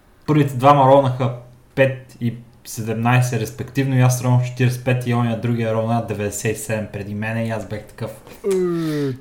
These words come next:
Speaker 2: то аз не го е
Speaker 1: Е,
Speaker 2: искал тази
Speaker 1: бе,
Speaker 2: шапка.
Speaker 1: да. Викам си, „Ей, I got away with murder.“ Ама не.
Speaker 2: Абе,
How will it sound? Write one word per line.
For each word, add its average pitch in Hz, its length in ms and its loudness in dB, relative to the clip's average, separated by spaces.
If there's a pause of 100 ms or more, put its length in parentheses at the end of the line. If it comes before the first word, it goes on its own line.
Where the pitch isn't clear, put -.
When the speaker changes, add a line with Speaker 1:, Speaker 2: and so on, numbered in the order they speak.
(100)
Speaker 2:
то 160 180 4
аз 151 220 4
не 127 300 -2
го 139 60 -2
е 135 80 -2
Speaker 1:
Е, 135 40 -2
Speaker 2:
искал 135 280 -6
тази 139 260 -6
Speaker 1:
бе, 131 80 -8
Speaker 2:
шапка. - 160 -12
Speaker 1:
да. 123 260 -2 (840)
Викам 139 300 2
си, 139 140 2 (140)
„Ей, 131 420 6
I 123 220 4
got 135 200 6
away 127 260 8
with 123 200 6
murder.“ 123 420 8 (760)
Ама 110 260 -4
не. 120 240 -2 (3250)
Speaker 2:
Абе, 165 220 -8